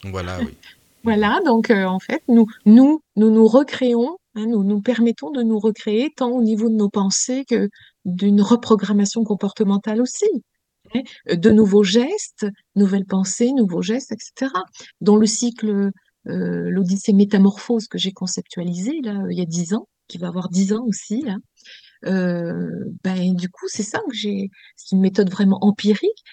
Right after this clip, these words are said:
Speaker 2: mais j'ai souhaité qu'elle soit progressive et que petit à petit, elle amène à chaque fois quelque chose qui est de l'ordre de la déprogrammation sur la partie,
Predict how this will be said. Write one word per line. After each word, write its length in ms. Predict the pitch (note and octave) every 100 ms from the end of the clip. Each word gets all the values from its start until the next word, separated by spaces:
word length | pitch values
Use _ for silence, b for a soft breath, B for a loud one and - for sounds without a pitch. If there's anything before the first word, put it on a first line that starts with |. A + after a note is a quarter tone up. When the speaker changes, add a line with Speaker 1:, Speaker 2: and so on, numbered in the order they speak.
| _
Speaker 2:
mais 120 | G3
j'ai 180 | G3 G#3
souhaité 640 | F#3 - A3 G#3 - C#4+ F4 A4 b b -
qu'elle 160 | G3+
soit 260 | F#3 G#3 F#3+
progressive 840 | - - G#3+ G3+ G3 F#3+ - F4 A3+
et 80 |
que 120 | G3+ F#3
petit 520 | - B3 - A#3+ A3
à 60 |
petit, 440 | G3 G3 F#3 D4 F4+ b b _
elle 160 | G3+ G#3+
amène 560 | G#3 G3+ A#3 D#4+ D#4 D4 _ _
à 60 | F#3
chaque 220 | - G3
fois 180 | - C#4
quelque 280 | A#3 F#3+ G#3
chose 300 | - C#4+ E4+
qui 140 | -
est 40 | F#3+
de 100 | G#3+
l'ordre 200 | G#3+ F3
de 220 | G3+ G3 _ _ -
la 260 | F3+ A#3+
déprogrammation 1400 | C#4 C4 - B3 A3+ G3+ A3 G#3+ G#3+ - - - G#3+ A3+ A3
sur 360 | - G#3+ G#3 F#3+ B B
la 120 | F#3 F#3
partie, 480 | F#3+ - - G#3